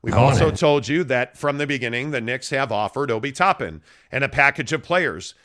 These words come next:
Speaker 1: They are willing to include a guy like an Evan Fournier or a Cam Reddish to make this deal work financially, but Danny Ainge has made it very clear. I think he wants Grimes and McBride,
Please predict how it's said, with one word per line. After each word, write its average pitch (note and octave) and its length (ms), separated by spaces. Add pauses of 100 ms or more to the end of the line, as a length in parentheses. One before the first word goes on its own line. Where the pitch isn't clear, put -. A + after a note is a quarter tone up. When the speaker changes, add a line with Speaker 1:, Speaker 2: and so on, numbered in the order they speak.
(200)
Speaker 1:
They C3 120
are B2+ 100
willing B2+ 320
to D#3+ 160
include D#3 560 (300)
a B2 120
guy C3 240
like C#3+ 260
an C3+ 80
Evan D3 240
Fournier E3 600
or D#3 60
a C3+ 60
Cam D3+ 340
Reddish C#3 320
to E3 80
make C#3 240
this C#3+ 160
deal C#3+ 240
work C#3+ 220
financially, C#3 760 (360)
but C#3 160
Danny D3 300
Ainge D#3+ 240
has E3 160
made D3 200
it D3+ 80
very D#3+ 220
clear. F3 440 (360)
I C3 140
think D3 220
he E3+ 140
wants C#3 320
Grimes C#3+ 480
and D#3 120
McBride, A#2+ 560